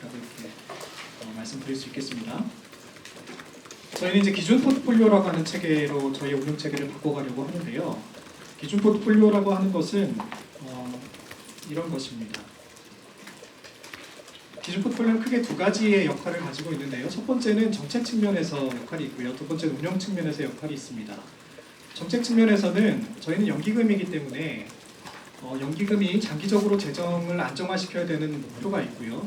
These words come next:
그래서 장기적인 재정 상태를 고려해서 저희의 위험 선호를 정해야만 하는 그런 미션이 있습니다. 그래서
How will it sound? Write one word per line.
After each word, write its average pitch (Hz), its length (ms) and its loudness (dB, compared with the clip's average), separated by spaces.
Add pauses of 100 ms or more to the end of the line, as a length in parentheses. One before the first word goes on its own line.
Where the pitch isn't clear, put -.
그래서 143 200 -14 (160)
장기적인 185 540 -4
재정 160 260 -6
상태를 165 420 -6
고려해서 156 640 -2 (220)
저희의 151 320 0
위험 180 220 2
선호를 180 360 -2
정해야만 156 580 -2
하는 139 440 -4 (460)
그런 151 320 -2
미션이 165 320 -2
있습니다. 110 420 -8 (120)
그래서 147 440 -4